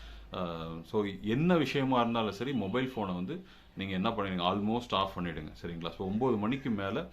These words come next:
நீங்க மொபைல் பார்க்காதீங்க. இல்ல, தூங்குறதுக்கு ஒரு மணி நேரத்துக்கு முன்னாடியில இருந்து நீங்க மொபைல் பார்க்கறத நிறுத்திட்டீங்க அப்படின்னா, தூக்கம் நல்லா வரும், நிம்மதியான தூக்கம் வரும். So, தூக்கம் நிம்மதியா வந்துருச்சுனாவே, உங்களுக்கு அடுத்து ஒபிசிட்டி பிரச்சனை, டயபெட்டிஸ் பிரச்சனை, நிறைய பிரச்சனைகள்ல இருந்து உங்களுக்கு நிச்சயமா ரிலீஃப் கிடைக்கும்.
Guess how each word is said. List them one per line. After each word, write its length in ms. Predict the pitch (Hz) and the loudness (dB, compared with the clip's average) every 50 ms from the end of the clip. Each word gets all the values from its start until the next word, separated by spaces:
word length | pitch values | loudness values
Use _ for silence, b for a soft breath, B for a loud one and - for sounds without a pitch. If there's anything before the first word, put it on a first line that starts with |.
| B B B B B B B | B B B B B B B
நீங்க 160 | 110 107 101 | -6 -4 -2
மொபைல் 320 | 95 95 95 101 98 98 90 | -2 0 0 0 0 0 -2
பார்க்காதீங்க. 340 | 87 82 - 85 82 87 | -2 -2 -2 -4 -4 -4
இல்ல, 180 | 85 87 110 123 | -2 -2 0 0
தூங்குறதுக்கு 500 | 123 127 147 160 165 156 156 135 127 113 | 0 0 0 2 2 2 0 0 0 0
ஒரு 220 | 104 104 107 117 | 2 2 4 4
மணி 160 | 120 120 113 117 | 4 4 4 4
நேரத்துக்கு 360 | 127 139 135 - 110 - 113 | 2 2 0 -2 -2 0 0
முன்னாடியில 600 | 104 101 110 127 147 147 139 131 131 170 165 135 | 2 2 2 2 4 4 4 4 2 2 2 2
இருந்து 300 | 120 113 107 113 131 165 | 2 2 2 2 2 0
நீங்க 180 | 151 123 107 | 0 0 0
மொபைல் 360 | 101 92 92 98 120 143 147 - | 0 0 0 2 2 2 2 2
பார்க்கறத 440 | - 104 98 95 98 98 104 135 | 2 0 0 2 0 -2 -2 0
நிறுத்திட்டீங்க 600 | 135 117 107 123 156 147 - 135 123 123 113 101 | 2 2 2 2 2 0 -2 -2 0 0 0 0
அப்படின்னா, 340 | 87 80 90 87 104 120 127 - - | 0 -2 -2 -2 -2 -4 -6 -4 -4
தூக்கம் 320 | 180 208 202 202 - 131 | -4 -4 -2 0 0 0
நல்லா 440 | 98 92 90 90 95 98 107 120 113 | 2 2 0 0 0 0 0 0 0
வரும், 240 | 92 82 76 80 87 | 0 0 -2 -2 -4
நிம்மதியான 480 | 95 101 104 107 101 104 104 110 110 | -2 -2 0 0 0 2 0 0 0
தூக்கம் 300 | 92 101 95 92 - 87 | -2 -4 -6 -4 -4 -4
வரும். 180 | 82 80 80 - B B B B B B B B | -4 -4 -6 -12 B B B B B B B B
So, 200 | - - 143 135 | -6 -4 -4 2
தூக்கம் 420 | - 185 220 233 220 - 196 156 | 4 4 4 6 6 6 6 8
நிம்மதியா 400 | 135 127 135 143 147 139 143 151 | 6 6 6 6 4 4 6 6
வந்துருச்சுனாவே, 1000 | 143 123 110 107 117 131 123 120 - - 110 104 95 87 85 98 110 127 131 131 B B B B B | 6 6 6 6 4 4 2 0 0 -2 0 2 2 2 2 4 2 2 2 0 B B B B B
உங்களுக்கு 280 | - 101 101 98 92 101 | -6 -4 -2 0 0 2
அடுத்து 260 | 104 120 123 - 123 | 2 2 2 2 2
ஒபிசிட்டி 500 | 104 104 98 135 143 139 147 127 131 117 | 2 2 2 0 0 0 -2 -2 0 0
பிரச்சனை, 380 | - 117 113 - - 123 120 120 | 0 0 0 0 0 -2 0 0
டயபெட்டிஸ் 680 | 117 117 98 92 98 104 123 131 131 135 135 131 135 | 0 -2 0 2 4 4 4 4 2 0 0 -2 -2
பிரச்சனை, 360 | - 107 104 - - 113 107 | -2 -4 -4 -2 -2 -2 -2
நிறைய 340 | 92 82 85 87 104 123 131 | -2 -2 -4 -4 -4 -2 -2
பிரச்சனைகள்ல 440 | 120 101 101 98 - 101 101 95 92 | -2 -2 -4 -6 -6 -6 -4 -2 -2
இருந்து 340 | 90 90 90 107 127 120 92 | -2 -2 -2 -4 -4 -4 -4
உங்களுக்கு 220 | 90 95 95 110 | -4 -4 -4 -4
நிச்சயமா 440 | 110 95 87 - - - 107 107 110 | -4 -4 -4 -6 -6 -4 -4 -2 -2
ரிலீஃப் 340 | 98 87 90 95 101 - - | -2 -2 -2 -4 -4 -4 -6
கிடைக்கும். 300 | 92 82 80 78 - | -6 -6 -6 -8 -10